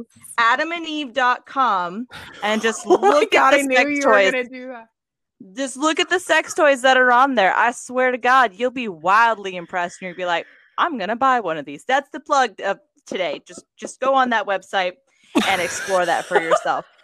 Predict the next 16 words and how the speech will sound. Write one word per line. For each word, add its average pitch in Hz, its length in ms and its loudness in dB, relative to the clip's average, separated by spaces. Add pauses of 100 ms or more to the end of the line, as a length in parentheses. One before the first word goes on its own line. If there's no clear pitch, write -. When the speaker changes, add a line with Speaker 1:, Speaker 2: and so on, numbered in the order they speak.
(120)
Speaker 1:
That's 311 260 2
kind 330 300 0
of - 80 -8
going 277 320 4
into 262 260 2
our 220 160 4
next 220 320 0
episode, 254 640 2 (220)
but, 202 320 0
um, 185 340 -2
that's 208 280 0
the 190 100 -10
plug 175 320 -2
for 170 220 -10
today. 403 260 0 (200)
<laughs> - 120 -4